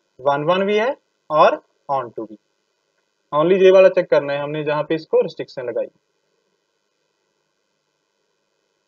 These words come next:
minus pi से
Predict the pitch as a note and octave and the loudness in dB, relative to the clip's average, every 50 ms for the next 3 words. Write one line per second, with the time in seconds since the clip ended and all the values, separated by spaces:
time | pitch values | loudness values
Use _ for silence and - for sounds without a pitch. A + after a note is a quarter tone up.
0 | _ _ _ _ _ _ _ _ _ _ F3+ _ _ _ _ _ _ _ G#2 G2+ | _ _ _ _ _ _ _ _ _ _ _ _ _ _ _ _ _ _ _ _
1 | _ _ _ _ _ _ _ _ _ _ _ _ _ _ _ _ - C3 C3+ C3+ | _ _ _ _ _ _ _ _ _ _ _ _ _ _ _ _ -16 -12 -8 -8
2 | C3 C#3+ C#3+ - - E3 D3+ D3+ D3+ D3+ E3+ | -6 -6 -6 -4 0 0 0 0 0 -2 -4